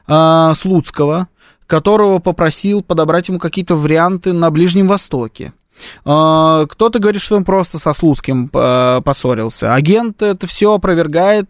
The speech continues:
э, от Леонида Викторовича. Я комментариев на этот повод не видел, не читал, не слышал. А, но, естественно, сразу под шумок, э, м, заинтересовались им несколько клубов, в том числе, а, «Цервена Звезда»,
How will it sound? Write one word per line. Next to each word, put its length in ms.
э, 40
от 540
Леонида 300
Викторовича. 440
Я 100
комментариев 500
на 40
этот 240
повод 320
не 120
видел, 260
не 140
читал, 240
не 160
слышал. 540
А, 380
но, 480
естественно, 540
сразу 400
под 180
шумок, 500
э, 60
м, 640
заинтересовались 720
им 320
несколько 440
клубов, 360
в 80
том 220
числе, 480
а, 640
«Цервена 380
Звезда», 460